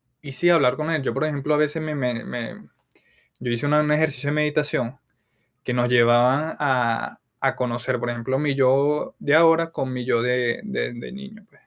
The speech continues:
Entonces, ese ejercicio fue bastante fino. Hay bastantes ejercicios en internet que te ayuda a conectar con tu niño interior y que, bueno,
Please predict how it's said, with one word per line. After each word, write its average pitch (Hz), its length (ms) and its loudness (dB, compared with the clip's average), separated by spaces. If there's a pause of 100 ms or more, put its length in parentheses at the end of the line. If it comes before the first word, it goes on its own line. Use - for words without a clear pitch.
Entonces, 131 400 -4 (100)
ese 143 220 -4
ejercicio 151 340 0
fue - 180 -8
bastante 131 380 -8
fino. - 260 -16
Hay 131 120 -2
bastantes 170 640 2
ejercicios 131 400 -4
en 151 80 -2
internet 127 400 -4 (880)
que 135 140 4
te 131 80 6
ayuda 123 240 4
a - 20 2
conectar 131 380 2
con 151 180 -6
tu 151 80 -6
niño 139 240 -4
interior 160 500 -2
y 147 100 -14
que, 123 360 -6
bueno, - 220 -18